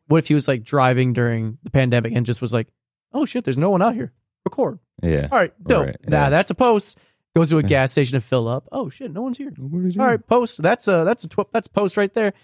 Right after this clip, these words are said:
Speaker 1: Um, 'cause, yeah, during covid, like, this, this was the perfect time for him to do all this, and that would explain.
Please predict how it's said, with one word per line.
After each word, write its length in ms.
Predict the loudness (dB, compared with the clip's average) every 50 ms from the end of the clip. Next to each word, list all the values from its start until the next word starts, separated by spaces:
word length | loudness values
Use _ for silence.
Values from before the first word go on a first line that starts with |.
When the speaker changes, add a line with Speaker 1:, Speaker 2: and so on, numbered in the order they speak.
| _ _ _ _ _ _ 0
Speaker 1:
Um, 520 | 2 2 2 2 0 -2 -2 -4 -6 -10 _ _ _ _ _ _ _
'cause, 180 | -2 0 2 2
yeah, 220 | 2 0 0 -2
during 280 | 0 0 0 0 0 0
covid, 340 | 0 0 0 0 0 0 0
like, 120 | -2 0
this, 160 | -2 -2 -4 -4
this 240 | -4 -4 -4 -4
was 100 | -8 -12
the 80 | -14 -8
perfect 280 | -4 -4 -4 -4 -2 -4
time 180 | -4 -4 -4
for 100 | -4 -6 -8
him 60 | -6
to 60 | -6
do 160 | -4 -4 -2 -2
all 100 | -4 -4
this, 200 | -6 -8 -8 -8
and 200 | -8 -4 0 2
that 100 | 4 4
would 80 | 4
explain. 480 | 2 -2 -4 -6 -2 0 0 0 -2